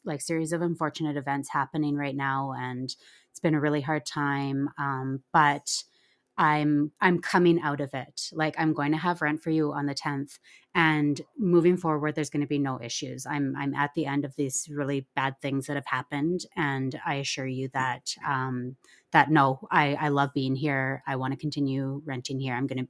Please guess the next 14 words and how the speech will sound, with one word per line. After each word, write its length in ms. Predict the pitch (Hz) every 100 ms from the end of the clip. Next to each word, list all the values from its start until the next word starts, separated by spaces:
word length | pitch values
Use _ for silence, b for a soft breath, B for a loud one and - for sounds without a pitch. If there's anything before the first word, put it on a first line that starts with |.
| -
I 140 | 143
can 180 | - 165
afford 340 | - 165 165
it. 300 | 143 151 - B B B
I've 100 | 170
just 220 | 160 -
had 340 | - 147 147 143
a 60 | 180
really 320 | 147 147 139
tough 260 | 147 131 -
couple 240 | 143 127
of 120 | 123 -
months." 380 | - - - - b b b b b _
And 500 | 160 151 147 147 143